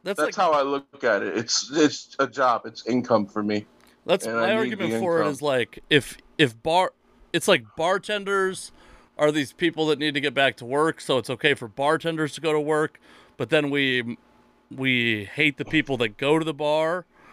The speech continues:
Speaker 1: but without the people that go to the bar, the bartender doesn't make any money, so what's the point of them being at work? You know what I mean? And I kind of view it like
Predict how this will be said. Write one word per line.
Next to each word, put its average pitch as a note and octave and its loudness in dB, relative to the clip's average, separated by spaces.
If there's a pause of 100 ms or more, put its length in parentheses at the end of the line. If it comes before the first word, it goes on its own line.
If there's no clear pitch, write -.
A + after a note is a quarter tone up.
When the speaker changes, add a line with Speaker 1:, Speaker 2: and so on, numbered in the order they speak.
(260)
Speaker 1:
but C#3 -2
without D3 0
the B2+ -12
people C#3 -2
that B2+ -2
go E3+ 2
to E3+ -4
the D3+ -6
bar, C3+ 0
the B2+ -8
bartender C#3 -2
doesn't C3+ -4
make C3+ 2
any B2+ -4
money, D#3 0
so D3 -6
what's C3+ -2
the - -20
point C#3 0
of B2 -2
them A#2+ -2
being B2+ 2
at A2 -4
work? D#3 0 (1040)
You C#3 -6
know D3 0
what D3+ 2
I C#3+ 2
mean? D#3+ 0 (320)
And C#3 -2
I D3 4
kind F3 0
of C#3 -2
view D3+ 0
it C#3 0
like B2 -2